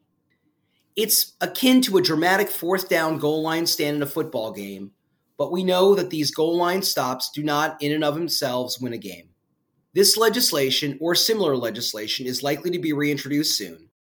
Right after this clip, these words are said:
and we will need to again undertake strong grassroots efforts to ensure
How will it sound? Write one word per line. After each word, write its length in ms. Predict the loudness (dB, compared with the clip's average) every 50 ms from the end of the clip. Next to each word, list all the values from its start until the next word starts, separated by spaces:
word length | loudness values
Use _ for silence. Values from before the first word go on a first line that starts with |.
| _ _ _ _ _ _ _ _ -4
and 120 | -4 -2
we 140 | 2 4 4
will 240 | 4 4 4 2 0
need 220 | -2 -4 -4 -4
to 160 | -4 -4 -4
again 560 | 0 2 4 4 4 4 2 2 0 -2 -4 -6
undertake 480 | -4 -4 -2 -2 0 0 0 0 0 -2
strong 420 | -4 -4 -2 0 2 2 2 2
grassroots 560 | 2 2 2 2 2 0 0 -2 -2 -2 -2
efforts 520 | -4 -4 -6 -6 -10 -12 -8 -8 -8 -10 -10 _ _ _ _ _ _ _ -8
to 160 | -4 -2 0
ensure 760 | 2 4 4 4 2 2 0 0 0 -2 -2 -4 -10 -16